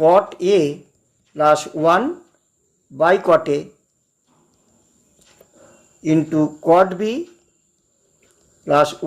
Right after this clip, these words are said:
one by cot B equal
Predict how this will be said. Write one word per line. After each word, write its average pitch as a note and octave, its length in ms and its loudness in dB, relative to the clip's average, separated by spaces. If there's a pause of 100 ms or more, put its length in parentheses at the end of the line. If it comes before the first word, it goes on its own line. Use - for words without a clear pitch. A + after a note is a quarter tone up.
(140)
one D#3 140 0 (1000)
by F3+ 120 4 (140)
cot D#3+ 180 4 (100)
B - 20 -12 (2500)
equal D3 260 4